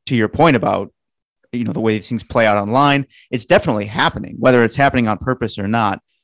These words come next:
There's all these people who are very influential, incredible storytellers, and they then kind of give their take on what's happening. And what you've seen over the last few weeks is that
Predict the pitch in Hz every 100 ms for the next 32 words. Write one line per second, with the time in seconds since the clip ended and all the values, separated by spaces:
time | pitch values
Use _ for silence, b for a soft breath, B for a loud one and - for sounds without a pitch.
0 | _ _ - 123 127 120 - 147 117 107
1 | 101 117 113 101 120 131 123 120 117 107
2 | 147 143 123 - 123 113 - 101 101 104
3 | - _ - 113 107 110 110 110 104 101
4 | _ - 120 - - 131 98 120 107 -
5 | 117 113 110 107 98 104 107 151 170 180
6 | b b b 123 113 107 - 165 123 113
7 | 113 - 113 113 107 - 104 113